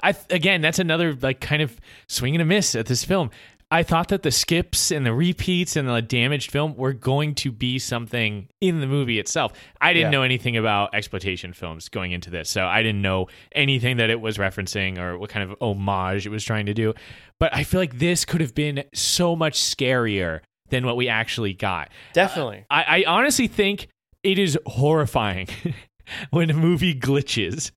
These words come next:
Speaker 1: and it makes you feel like something is deeply wrong. It kind of
Speaker 2: <laughs>
Speaker 1: jumps out past the, the screen into your real life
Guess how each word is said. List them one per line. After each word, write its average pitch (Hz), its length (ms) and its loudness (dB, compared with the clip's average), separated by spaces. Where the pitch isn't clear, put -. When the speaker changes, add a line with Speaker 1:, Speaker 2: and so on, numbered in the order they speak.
Speaker 1:
and 165 100 6
it 156 80 0
makes 170 240 2
you 180 80 2
feel 175 180 2
like 165 120 0
something 175 260 0
is 135 180 0
deeply 139 600 0
wrong. 101 540 0
It - 100 4
kind 190 300 4
of 185 340 0
Speaker 2:
<laughs> - 60 -14
Speaker 1:
jumps 190 600 2
out 180 380 2
past 151 600 0
the, 135 300 0
the 117 220 0
screen 143 640 -2
into 208 320 2
your 165 180 2
real 139 240 2
life 107 420 0